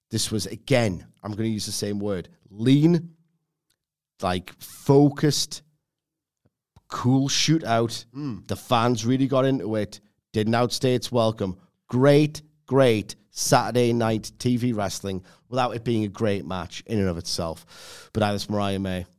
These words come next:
Speaker 1: if she can continue to go at this level, if she can turn into a, like, turn in a really good pay-per-view performance, like, she could be everything in this
Speaker 2: Mm.
Speaker 1: division.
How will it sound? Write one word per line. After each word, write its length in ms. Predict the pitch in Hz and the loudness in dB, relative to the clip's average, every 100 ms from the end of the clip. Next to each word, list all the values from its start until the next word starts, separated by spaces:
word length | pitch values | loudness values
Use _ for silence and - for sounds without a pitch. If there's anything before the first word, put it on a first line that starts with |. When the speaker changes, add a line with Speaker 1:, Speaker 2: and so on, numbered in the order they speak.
| _ - | _ -12
Speaker 1:
if 80 | 95 | -2
she 180 | 117 123 | 0 2
can 160 | 139 | -2
continue 460 | 120 123 117 113 113 | -2 -4 0 0 0
to 80 | 95 | -2
go 180 | 110 107 | -6 -6
at 60 | |
this 200 | 101 - | -6 -8
level, 340 | 98 92 90 85 _ _ | -6 -6 -8 -12 _ _
if 100 | 87 | -12
she 200 | - 104 | -6 -4
can 180 | 98 117 | -4 -2
turn 220 | 117 113 | 2 2
into 460 | 113 107 104 101 - | 2 0 -4 -6 -6
a, 40 | 95 | -10
like, 240 | 92 - | -10 -8
turn 220 | - 120 | 0 0
in 80 | 110 | 0
a 60 | 101 | -2
really 300 | 98 107 110 | -2 -2 -4
good 280 | - 107 95 | -4 -6 -4
pay-per-view 460 | 104 104 90 107 | -4 -4 -6 -8
performance, 680 | 101 - 95 92 92 80 - _ _ _ _ _ _ _ | -8 -10 -8 -6 -6 -8 -12 _ _ _ _ _ _ _
like, 240 | 113 95 90 _ _ _ _ _ _ _ | -6 -4 -6 _ _ _ _ _ _ _
she 160 | - 104 | -4 -4
could 240 | 107 - | -4 -8
be 200 | 95 90 | -10 -2
everything 460 | 117 110 98 90 85 | -2 -2 -6 -8 -10
in 80 | 85 | -10
this 120 | 110 | -8
Speaker 2:
Mm. 40 | |
Speaker 1:
division. 360 | 107 87 85 | -8 -8 -10